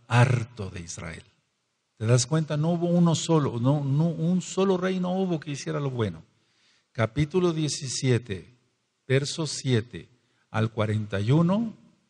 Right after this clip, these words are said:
ponlo con letra de otro color, pero no el color que utilizaste, no sé si tengas tres colores, no. Tricolor, cautiverio de Israel, se acabó la oportunidad para Israel.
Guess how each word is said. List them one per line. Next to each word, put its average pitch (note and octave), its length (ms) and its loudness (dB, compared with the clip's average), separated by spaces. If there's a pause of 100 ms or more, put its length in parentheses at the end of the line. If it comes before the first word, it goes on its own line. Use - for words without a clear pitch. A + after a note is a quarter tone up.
(920)
ponlo C#3 320 4
con A2 240 0
letra B2+ 560 -2
de A2 140 -6
otro A#2 240 -4
color, A#2+ 540 0 (340)
pero G#2+ 240 0
no C#3+ 500 2
el A#2+ 140 -6
color B2 280 0
que C3+ 100 -10
utilizaste, A#2 600 -4
no B2 80 -2
sé B2 120 -2
si A#2 120 -10
tengas A#2 280 -2
tres B2 220 -8
colores, G#2 580 -6 (340)
no. F#2 240 -10 (1600)
Tricolor, A2+ 540 -2 (1160)
cautiverio A#2 840 2
de G#2+ 120 4
Israel, F#2 560 -4
se - 180 -8
acabó A2 440 2
la G#2+ 200 2
oportunidad G2 720 -4
para F2 200 -10
Israel. F2+ 460 -12